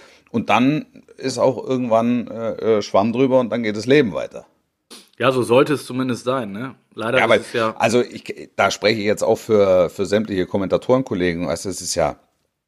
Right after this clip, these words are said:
Speaker 1: es wird ja niemand bewusst einen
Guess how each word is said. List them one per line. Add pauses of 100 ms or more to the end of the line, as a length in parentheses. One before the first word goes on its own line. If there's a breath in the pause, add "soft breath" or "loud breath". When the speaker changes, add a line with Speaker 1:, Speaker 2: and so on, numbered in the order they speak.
(360)
Speaker 1:
es
wird
ja
niemand
bewusst
einen